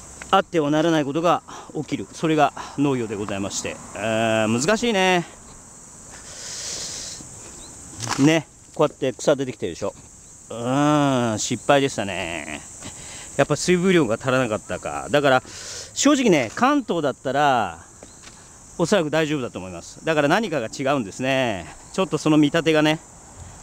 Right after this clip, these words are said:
違いましたねっていう話でね。うーん、難しいね。何、なんだろうね。予想以上に。正直ね、関東であれば、そんなにね、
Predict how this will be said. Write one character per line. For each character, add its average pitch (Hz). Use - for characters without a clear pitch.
違 143
い 139
ま 139
し -
た 113
ね 117
っ 123
て 127
い 113
う 110
話 117
で 107
ね。 104
う -
ー 156
ん、 -
難 135
し 208
い -
ね。 127
何、 175
な 202
ん 240
だ 147
ろ 113
う 104
ね。 143
予 165
想 269
以 269
上 175
に。 110
正 302
直 277
ね、 156
関 196
東 240
で 151
あ 151
れ 165
ば、 127
そ -
ん 294
な 285
に 277
ね、 165